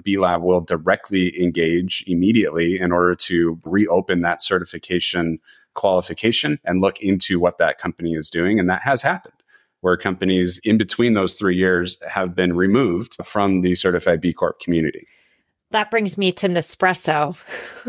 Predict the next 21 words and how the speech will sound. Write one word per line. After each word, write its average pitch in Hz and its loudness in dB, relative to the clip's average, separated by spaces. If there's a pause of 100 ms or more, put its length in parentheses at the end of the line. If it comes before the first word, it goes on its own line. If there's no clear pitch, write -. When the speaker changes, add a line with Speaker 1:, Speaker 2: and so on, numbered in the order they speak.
Speaker 2:
<laughs> 320 -2 (320)
Nespresso, 247 2
for 226 2
anybody 214 2
listening, 196 0
is 190 -2
the 185 0
maker 196 0
of 185 -2 (180)
another 190 2
type 196 -2
of 190 0
single-use 196 0 (1080)
coffee 202 2
pod, 262 4
I 269 2
believe 285 0
it 277 2
is. 285 2
I 220 2
don't, 202 -4